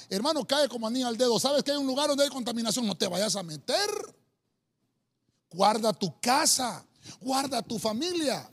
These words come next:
Yo le decía a los hermanos, estamos, este,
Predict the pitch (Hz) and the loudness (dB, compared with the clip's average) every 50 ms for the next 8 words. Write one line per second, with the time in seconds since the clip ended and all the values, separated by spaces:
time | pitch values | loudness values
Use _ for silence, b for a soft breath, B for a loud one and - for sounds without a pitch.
0 | - - 185 254 262 247 233 214 156 254 269 262 247 226 156 208 202 208 240 269 | -4 0 2 2 4 4 2 2 2 2 2 0 0 0 -2 -2 -2 0 2 2
1 | 277 262 226 156 117 - - _ _ _ _ _ _ _ _ _ _ _ _ _ | 2 2 0 -4 -6 -12 -16 _ _ _ _ _ _ _ _ _ _ _ _ _
2 | _ _ _ _ _ _ _ _ _ - - _ _ _ _ _ b b b b | _ _ _ _ _ _ _ _ _ -20 -20 _ _ _ _ _ b b b b
3 | b 143 135 - 202 214 226 247 247 226 208 190 151 - - - - - _ _ | b -4 0 2 4 4 4 4 4 6 4 4 4 2 -2 -4 -6 -10 _ _
4 | _ _ - 143 143 139 - - - 156 151 147 143 135 131 120 113 104 92 | _ _ -4 -2 -2 -2 -2 0 2 2 4 4 2 2 0 -2 -6 -8 -12